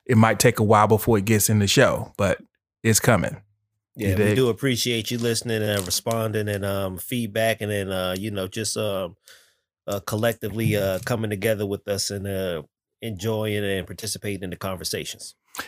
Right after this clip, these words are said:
Speaker 1: Yeah, and also if you happen to be listening on, like, you know, wherever you happen to be listening, make sure that you subscribe, leave a review or whatever, or, you know, tell one person that you think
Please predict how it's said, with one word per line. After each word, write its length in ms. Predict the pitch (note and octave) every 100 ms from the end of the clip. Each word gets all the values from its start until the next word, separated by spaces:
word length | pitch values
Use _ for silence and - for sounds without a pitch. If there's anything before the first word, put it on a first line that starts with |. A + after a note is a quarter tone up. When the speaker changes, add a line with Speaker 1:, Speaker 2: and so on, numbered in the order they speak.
| -
Speaker 1:
Yeah, 200 | B3+ A3+
and 200 | C#3 D3+
also 400 | E3+ F#3+ - C3
if 200 | A#2 A#2
you 100 | C#3+
happen 300 | B2+ C#3+ -
to 60 | B2+
be 140 | A#2+
listening 640 | A#2 A#2+ - A#2+ A#2 A2 - _ -
on, 180 | G#2
like, 180 | G2 F#2+ - _
you 120 | - A#2+
know, 340 | F#2+ G2 -
wherever 360 | C3+ B2+ D#3 D#3+
you 120 | D3+
happen 240 | D3+ C#3+ C#3+
to 60 |
be 100 | B2+
listening, 640 | C3 D#3+ - C3 B2+ C3 -
make 160 | B2+ C3
sure 160 | - C#3
that 200 | C3+ -
you 80 | C3+
subscribe, 640 | - - - A2 G#2+ D3+ - _ _ _ - -
leave 260 | G#2+ A2+
a 60 | A2
review 460 | G#2+ G#2+ G2+ A#2 A#2
or 60 |
whatever, 380 | A2+ A2+ A#2+ E3+
or, 280 | A#2 F2+ E2+ _ _ _ _
you 140 | - F3
know, 240 | B2 D3 -
tell 220 | E3 D3+
one 160 | C#3+ C#3+
person 340 | - D3 C#3+
that 80 | A#2
you 120 | A2+
think 300 | A2 B2+ F#2+